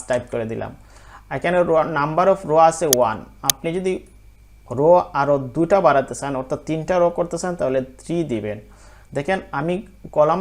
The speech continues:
দিলাম পাঁচটা, রো দিলাম তিনটা, তারপরে ওকেতে ক্লিক করব। দেখেন আমার এটা অনেকগুলা রো কলাম হয়ে গেছে, অর্থাৎ তিনটা রো হয়েছে আর পাঁচটা কলাম হয়েছে। এখন আপনি যাচ্ছেন এই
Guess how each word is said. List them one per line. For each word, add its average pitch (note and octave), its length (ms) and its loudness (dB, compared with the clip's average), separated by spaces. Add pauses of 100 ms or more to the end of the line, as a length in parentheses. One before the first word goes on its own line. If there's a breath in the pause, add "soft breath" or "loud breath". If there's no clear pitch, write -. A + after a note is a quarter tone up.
দিলাম F#3+ 180 -2 (140)
পাঁচটা, B2+ 340 -2 (120)
রো C3+ 80 2 (140)
দিলাম C#3 220 -2 (160)
তিনটা, B2+ 320 -4 (220)
তারপরে C3 380 0 (260)
ওকেতে D3 380 -6
ক্লিক F3 240 -4
করব। F#3 140 -4 (200)
দেখেন C3+ 220 -4 (100)
আমার C3 200 -4
এটা F#3 160 -6 (760)
অনেকগুলা D3+ 460 -4 (280)
রো B2+ 100 0 (120)
কলাম C#3+ 240 0 (140)
হয়ে A2+ 220 -4
গেছে, A2+ 260 -10
অর্থাৎ C3 220 -4 (140)
তিনটা D3+ 380 0 (680 soft breath)
রো C#3+ 100 4 (120)
হয়েছে F3+ 360 -2 (160)
আর C#3 60 -6 (100)
পাঁচটা C3 360 -2 (420)
কলাম B2+ 300 2
হয়েছে। G2+ 320 -10 (460 soft breath)
এখন F#3 200 -2
আপনি G3 240 -4
যাচ্ছেন G3 300 0 (240)
এই G3 60 2